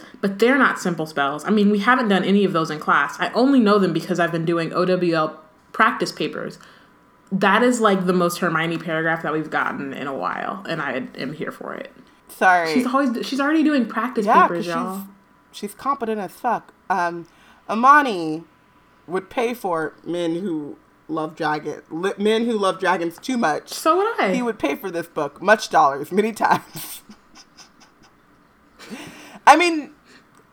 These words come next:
Speaker 2: I know that
Speaker 1: We gotta
Speaker 2: you
Speaker 1: get it
Speaker 2: would
Speaker 1: out to the
Speaker 2: too,
Speaker 1: people.
Speaker 2: but, but Amani as a man paying for Men Who Love Dragons Too Much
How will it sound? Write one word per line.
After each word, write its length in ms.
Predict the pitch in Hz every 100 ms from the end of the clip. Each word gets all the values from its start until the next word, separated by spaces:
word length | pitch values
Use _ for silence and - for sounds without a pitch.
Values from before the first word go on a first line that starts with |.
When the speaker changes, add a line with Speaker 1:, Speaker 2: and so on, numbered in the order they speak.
| _ _ _
Speaker 2:
I 120 | - 349
know 220 | 349 381
that 200 | 359 - - _ _
Speaker 1:
We 100 | 254
gotta 160 | 285 302
Speaker 2:
you 40 |
Speaker 1:
get 120 | 277
it 40 | 202
Speaker 2:
would 80 | 302
Speaker 1:
out 120 | -
to 80 | 277
the 80 |
Speaker 2:
too, 80 | 240
Speaker 1:
people. 320 | 285 330 247
Speaker 2:
but, 260 | 185 214 185 - _ - - -
but 220 | 226 226
Amani 420 | 220 196 220 240
as 240 | - 190 208
a 40 |
man 640 | 185 170 170 175 196 220 247
paying 320 | - 208 220
for 280 | - 302 -
Men 320 | 254 202 - -
Who 200 | 233 -
Love 200 | 254 -
Dragons 580 | 185 175 180 269 311 -
Too 220 | - 311
Much 720 | 285 302 349 - _ - -